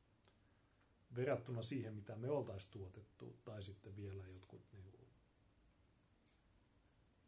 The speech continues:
ähm, kun-, niinku semmosia kunnon lakimiehiä, jotka o-, jotka ymmärtää, missä mennään, mitä tässä on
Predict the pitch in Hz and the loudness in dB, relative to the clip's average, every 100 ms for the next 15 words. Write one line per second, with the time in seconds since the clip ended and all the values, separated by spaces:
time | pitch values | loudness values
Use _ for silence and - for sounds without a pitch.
0 | - 104 98 104 120 - 160 170 - 170 | -16 -12 -12 -14 -18 -18 -20 -20 -20 -20
1 | 139 135 143 143 143 - - - - - | -20 -20 -20 -20 -20 -20 -20 -20 -20 -20
2 | - - 135 139 165 127 107 104 117 104 | -20 -2 4 4 4 0 -2 0 0 0
3 | 101 104 - - - - - - - - | -2 -2 -6 -18 -20 -20 -20 -20 -14 -2
4 | 135 131 104 98 - 98 98 107 120 117 | 2 4 2 0 -2 -4 -4 -6 -6 -8
5 | - - - - - - - - - - | -10 -20 -20 -20 -20 -20 -20 -20 -20 -20
6 | - - - - - 110 101 104 120 - | -20 -20 -20 -18 -8 -8 -4 4 6 4
7 | - 120 113 127 131 156 117 113 110 98 | 2 -4 -2 4 6 8 6 4 0 -2
8 | 98 - 101 107 110 104 101 104 110 110 | -2 -2 -4 -4 -2 -2 -2 -2 0 -2
9 | 101 98 - 95 95 | -2 -6 -6 -8 -10